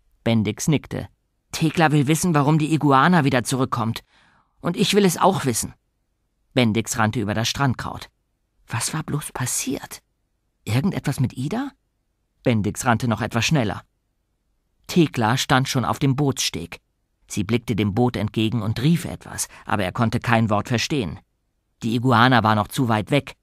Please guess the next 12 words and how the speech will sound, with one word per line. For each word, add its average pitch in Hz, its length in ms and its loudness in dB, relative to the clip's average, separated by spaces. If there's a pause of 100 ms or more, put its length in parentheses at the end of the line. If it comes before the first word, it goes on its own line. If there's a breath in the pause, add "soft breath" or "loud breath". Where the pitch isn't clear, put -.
(420)
In 123 160 0
dem 120 120 4
Motorengebrumm 135 960 4
und 123 100 0
dem 113 140 2
Rauschen 131 340 4
des 120 140 -2
Pazifiks - 680 -2 (220 loud breath)
gingen 143 220 2
die 127 100 4
Stimmen 135 340 2
unter. 170 420 -2